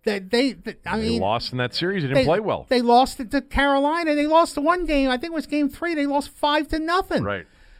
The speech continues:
Speaker 1: to, to the Hurricanes, and he was invisible for the most part. And plus, they had a, they had a rookie head coach last year who got outcoached in, in, in that first round in Todd Reirden. So they should be better this year.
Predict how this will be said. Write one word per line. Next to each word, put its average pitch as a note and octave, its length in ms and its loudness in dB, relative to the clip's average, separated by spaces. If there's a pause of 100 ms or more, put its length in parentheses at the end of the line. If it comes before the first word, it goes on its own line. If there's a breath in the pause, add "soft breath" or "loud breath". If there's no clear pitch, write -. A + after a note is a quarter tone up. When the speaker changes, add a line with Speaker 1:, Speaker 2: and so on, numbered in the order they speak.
(100)
Speaker 1:
to, - 180 0
to - 140 -2
the G#3+ 140 2
Hurricanes, D#3+ 520 0
and A3 100 -2
he C4 120 0
was D4 160 -4
invisible D#4+ 800 0 (260 soft breath)
for A#3 200 0
the G#3 100 0
most F#3 380 -2
part. G2+ 360 -4 (240 soft breath)
And A#3+ 200 -2
plus, F4 240 2
they D#4+ 120 0
had D4 200 -2
a, A3 300 -2
they G3 120 -2
had G#3 140 0
a G3+ 60 4
rookie A#3+ 480 0
head B3 260 -2
coach - 480 -2 (440 soft breath)
last B2 400 -4
year F2+ 240 -6 (200 soft breath)
who F3+ 120 -2
got E3+ 280 2
outcoached G3 680 0 (320 soft breath)
in, C#3 140 -2
in, C#3 480 -4
in D3 160 -4
that C#3 180 -2
first B2 360 -6
round A2+ 300 -2
in C3+ 180 -6
Todd C#3+ 340 -2
Reirden. A#2 440 -6 (440 soft breath)
So A3+ 220 0
they D#4 160 2
should D4 380 0
be F#3 120 -2
better C#3+ 320 2
this B2+ 260 -6
year. A2+ 280 -2